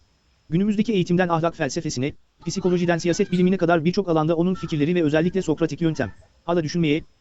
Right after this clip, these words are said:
tartışmaya ve bilgiye ulaşmaya yönelik en güçlü araçlardan biri olarak etkisini sürdürmektedir. Sekme dokuz. Sokrates, bireyin özgürlüğüne doğrudan özgürlük kelimesini kullanarak modern anlamda vurguyu yapmamış olsa da, felsefesinin bütünü bireysel sorgulamanın,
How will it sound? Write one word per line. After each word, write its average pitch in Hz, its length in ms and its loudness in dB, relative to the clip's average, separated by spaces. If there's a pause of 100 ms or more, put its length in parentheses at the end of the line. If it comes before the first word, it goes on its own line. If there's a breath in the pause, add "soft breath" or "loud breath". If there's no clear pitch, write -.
(120)
tartışmaya 180 480 0
ve 147 120 0
bilgiye 151 220 0
ulaşmaya 165 380 0
yönelik 160 280 -2
en 208 140 0
güçlü 170 220 -2
araçlardan 165 480 0
biri 160 100 2
olarak 135 260 0
etkisini 123 340 -6
sürdürmektedir. 123 600 -6 (800)
Sekme 175 280 -2
dokuz. 147 200 -2 (840)
Sokrates, 180 500 -2 (240)
bireyin 180 240 2
özgürlüğüne 175 420 2
doğrudan 165 320 2
özgürlük 160 360 0
kelimesini 156 380 0
kullanarak 156 420 0
modern 180 240 0
anlamda 156 360 0
vurguyu 160 240 0
yapmamış 156 360 0
olsa 156 260 2
da, 135 100 -4 (220)
felsefesinin 180 640 -2
bütünü 185 220 -2
bireysel 165 320 2
sorgulamanın, 143 540 0